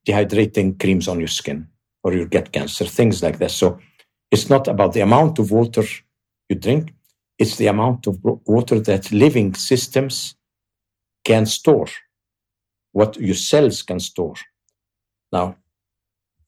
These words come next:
we have a problem here with the dehydration of all living systems on Earth, wh-, be it plant, animal, human,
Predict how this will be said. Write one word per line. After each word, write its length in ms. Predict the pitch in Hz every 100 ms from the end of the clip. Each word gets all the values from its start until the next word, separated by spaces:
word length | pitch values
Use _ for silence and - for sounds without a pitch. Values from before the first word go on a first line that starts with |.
| _ _ _
we 140 | 117 104
have 140 | 98
a 180 | - _ -
problem 340 | 143 147 107
here 220 | 120 95 - _ _ _ _ _ -
with 220 | 101 -
the 160 | 101 92
dehydration 1000 | - 147 117 101 95 107 92 - 76 - _ _ _ _ _ _ _ _ _ -
of 360 | 92 - - _ _ _ _ _ _ _ _
all 260 | 127 110 87 87 104
living 260 | 110 98
systems 500 | - 98 - 120 98
on 160 | 95 92
Earth, 260 | 110 147 - _ _
wh-, 180 | 113 - - -
be 140 | 117
it 120 | 107 - _
plant, 380 | 110 110 113 - -
animal, 300 | 101 101 104
human, 460 | - 101 131 156